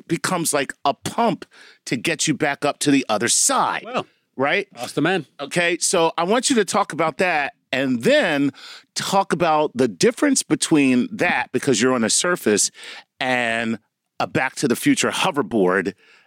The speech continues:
Speaker 1: and what would the difference in skateboarding be between those two things? On the surface, the way I just explained, and on a hoverboard, if you were on a electromagnetic
Speaker 2: Or is that the
Speaker 1: half pipe.
Speaker 2: worst thing Chuck could have ever said to you?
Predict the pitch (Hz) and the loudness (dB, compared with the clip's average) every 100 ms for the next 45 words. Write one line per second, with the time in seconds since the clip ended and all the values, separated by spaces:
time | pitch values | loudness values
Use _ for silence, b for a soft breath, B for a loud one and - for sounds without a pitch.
0 | b - 120 113 110 123 113 113 - 175 | b -6 -4 -2 -2 -4 0 0 2 0
1 | 135 151 - 127 117 - 135 123 123 117 | -2 -2 -2 -2 -2 0 -2 0 0 2
2 | 107 120 117 101 - 139 117 107 113 - | 2 2 2 2 0 2 4 4 4 2
3 | - 110 123 92 85 - 151 147 - 143 | 0 0 0 -2 -2 0 0 2 0 0
4 | 127 135 - 110 117 113 123 147 131 - | 0 0 0 2 2 2 0 -2 -2 -2
5 | 131 117 110 - B B - 120 113 98 | 0 -2 -2 -6 B B -6 -2 0 0
6 | 143 123 92 117 113 110 120 131 113 117 | 0 -2 0 2 2 0 0 4 4 4
7 | 127 117 117 120 110 107 - B - 117 | 2 2 0 0 0 -2 -8 B -4 -2
8 | 135 - 120 117 117 110 117 104 180 170 | 0 0 4 4 2 0 0 0 -2 -2
9 | 220 143 175 175 214 208 - 220 175 - | -2 -2 -2 0 2 0 0 0 0 0
10 | 185 165 175 151 - 170 175 - 165 - | -2 -2 -2 -2 0 0 2 2 0 0
11 | 139 117 | 0 0